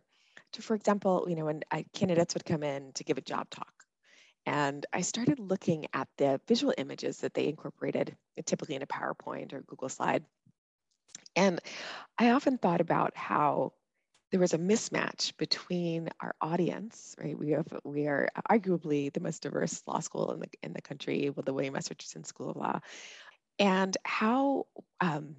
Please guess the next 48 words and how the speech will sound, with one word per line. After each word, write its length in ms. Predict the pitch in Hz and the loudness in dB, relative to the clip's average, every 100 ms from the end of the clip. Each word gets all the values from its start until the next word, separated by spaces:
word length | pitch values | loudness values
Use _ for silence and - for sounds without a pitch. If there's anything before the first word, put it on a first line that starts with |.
| - | 0
what 100 | 311 | 2
kind 100 | 320 | 4
of 80 | 202 | 4
visual 240 | 175 185 | 4 4
representations 840 | 156 160 156 151 160 156 143 143 | 2 2 -2 -2 -4 -6 -8 -10
people 300 | - 160 156 | -8 -6 -4
would 140 | 147 - | -4 -6
choose, 680 | - 294 302 - 160 - - - - - | -4 2 2 2 -2 -6 -10 -14 -12 0
um, 220 | 156 147 | 0 0
to, 160 | - 151 _ - | -4 -6 _ -4
to 160 | 151 143 _ _ _ _ - - | -2 -2 _ _ _ _ -8 -2
communicate. 540 | 190 190 165 - - _ _ _ | 2 4 4 2 2 _ _ _
So, 180 | - 165 | 0 2
for 120 | - | 4
example, 400 | 165 165 - 143 | 4 4 4 4
you 100 | 165 | 6
know, 80 | 160 | 2
clip 340 | - - - | 0 0 2
art, 240 | 135 78 - _ - - | 4 4 2 _ -4 0
overwhelmingly 580 | 165 147 135 135 131 | 2 2 0 -2 -6
white, 460 | - 123 - - - _ | -2 0 0 -4 -12 _
you 120 | 135 180 | -6 0
know, 240 | 139 127 | 4 4
um, 380 | - 151 135 139 - - 233 - | 6 4 2 -6 -14 -14 -6 4
you 80 | |
know, 80 | 156 | 6
it, 180 | - - - - | 6 0 -6 -14
you 100 | 175 | 0
know, 100 | - - | 0 2
and 200 | 185 180 - | 6 6 6
I 60 | |
think, 400 | - 202 208 - - _ _ - | 4 2 0 -12 -20 _ _ 0
and 160 | 196 208 | 4 6
that, 180 | 180 - | 4 2
if 120 | 143 - - | -6 -6 2
there's, 260 | 165 151 - | 4 4 0
there's, 280 | 135 - - - | -6 -8 -10 -10
there's 240 | - - - _ - | -10 -10 -16 _ -2
lots 200 | - - | 0 0
of 100 | 196 | 2
reasons 400 | 175 - - - | 2 2 -4 -8
for 120 | - | -12
stock 260 | - 208 214 | -2 0 2
photos 420 | 220 185 139 - | 4 4 2 -2
to 80 | - | -6
be 140 | - 67 | -2 0
overwhelmingly 520 | 67 - 64 60 60 | 2 0 -4 -6 -2
white, 360 | 135 - - | 2 0 -2